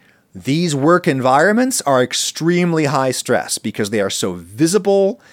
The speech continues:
and the competition is so stiff. And they're extremely time-sensitive jobs, so you don't always have the luxury of asking for something in a polite tone of voice. I get it.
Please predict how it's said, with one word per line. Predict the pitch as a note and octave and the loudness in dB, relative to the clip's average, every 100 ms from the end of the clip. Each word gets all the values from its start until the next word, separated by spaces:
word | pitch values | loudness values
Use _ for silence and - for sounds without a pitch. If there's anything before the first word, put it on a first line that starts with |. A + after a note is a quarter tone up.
| - _ - | -20 _ -6
and | A#2 | -4
the | |
competition | G#2 - A2+ - - - F3+ - D3 | -6 -4 -6 -6 -8 -4 -2 -2 -2
is | B2+ | -2
so | - A2+ | -2 -4
stiff. | - - - - B2 - - - _ _ _ _ _ _ _ _ _ _ _ _ - - _ - | -4 -4 -6 -2 -4 -4 -12 -14 _ _ _ _ _ _ _ _ _ _ _ _ -20 -20 _ -2
And | A3 A#3 G#3+ | 2 4 4
they're | E3+ D#3 | 4 4
extremely | D3 - - D#3+ F3+ F#3+ F3 | 2 -4 -4 -2 0 0 -2
time-sensitive | D#3+ - - D3+ D3+ C#3 - - D3 C#3+ A#2 - G2+ D#2+ | -4 -10 -6 -6 -4 -4 -4 0 0 -2 -6 -2 -4 -4
jobs, | E2 F2 A#1 - - - - - | -2 -2 -2 -8 -10 -10 -12 -12
so | - D3 | -2 2
you | E3 | 2
don't | G#3+ G#3 | 4 4
always | F#3+ F3 | 2 2
have | F#3+ F3 D#3 | 2 2 2
the | C3 | 0
luxury | A#2+ D3+ F#3+ F3 C3 A2+ | 4 4 4 2 0 0
of | G#2+ F2+ | 0 -2
asking | A2+ C#3+ - C#3+ B2 | -6 -6 -4 -6 -6
for | A#2 | -6
something | - A2 G#2 A2+ G#2 | -2 -2 -2 -2 -2
in | G2 | -4
a | |
polite | - - G#2 G#2+ A#2 - | -6 -2 2 2 0 -4
tone | - B2 G#2+ | -4 -2 -2
of | F#2 | -4
voice. | E2 F#2+ D2+ - - - - - - - | -4 -4 -4 -6 -6 -6 -12 -20 -20 -6
I | D3+ D3 | -2 0
get | B2+ D#3+ G#2+ | 2 4 4
it. | C#2 - | -2 -12